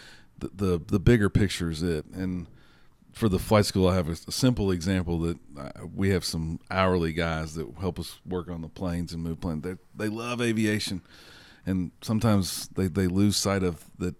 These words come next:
that it's the teaching that's where we're making the money, and that their, their job is to move planes around. But, um,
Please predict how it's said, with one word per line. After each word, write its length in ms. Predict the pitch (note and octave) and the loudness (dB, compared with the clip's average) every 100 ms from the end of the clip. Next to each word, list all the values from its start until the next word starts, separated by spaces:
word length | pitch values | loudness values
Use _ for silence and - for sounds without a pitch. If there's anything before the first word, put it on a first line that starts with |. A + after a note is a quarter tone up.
| - | -10
that 300 | - F2+ - | -6 -6 -6
it's 180 | - - | -8 -8
the 120 | - | -8
teaching 440 | E2 A2+ A2+ G#2 F2 | -2 2 2 2 2
that's 300 | F2 - F#2 | -2 -6 0
where 120 | F#2 | 0
we're 160 | F2 F2+ | 2 2
making 300 | F#2+ F2+ E2+ | 2 2 2
the 80 | |
money, 300 | F2+ G2 F#2 | 4 4 4
and 180 | F2 E2+ | 2 -2
that 140 | E2+ - | -4 -2
their, 240 | F#2 F2+ - - | -2 -2 -6 -4
their 120 | F2+ | 0
job 300 | F2+ F2+ E2+ | 2 2 0
is 140 | E2 | -4
to 240 | - D#2+ D2+ | -4 -6 -6
move 260 | F#2 F2+ E2+ | 0 0 0
planes 320 | G#2 G2 F#2 | 2 2 2
around. 220 | F2 E2 | -2 -4
But, 160 | E2 E2 - - - - - - | -6 -10 -16 -20 -20 -20 -20 -10
um, 380 | F2 F2 E2 | -8 -6 -8